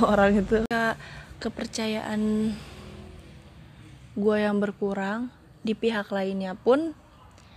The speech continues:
tidak berusaha untuk mengembalikan lagi kepercayaan tersebut. Gak ada usaha gitu, eh, buat nunjukin kalau dia ini udah berubah atau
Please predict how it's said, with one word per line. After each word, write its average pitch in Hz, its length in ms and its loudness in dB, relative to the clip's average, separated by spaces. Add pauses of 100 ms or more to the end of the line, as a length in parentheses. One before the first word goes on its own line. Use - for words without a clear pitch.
(260)
tidak 202 240 4
berusaha 220 480 0
untuk 220 400 -2 (400)
mengembalikan 208 560 2
lagi 196 160 0
kepercayaan 196 480 -4
tersebut. 196 800 0 (400)
Gak 196 240 2
ada 196 80 0
usaha 196 360 0 (120)
gitu, 196 640 0 (800)
eh, 202 240 -2
buat 190 640 0 (640)
nunjukin 214 960 0 (280)
kalau 196 200 0
dia 190 240 2
ini 208 200 -2
udah 196 320 4 (600)
berubah 220 720 2
atau 196 320 0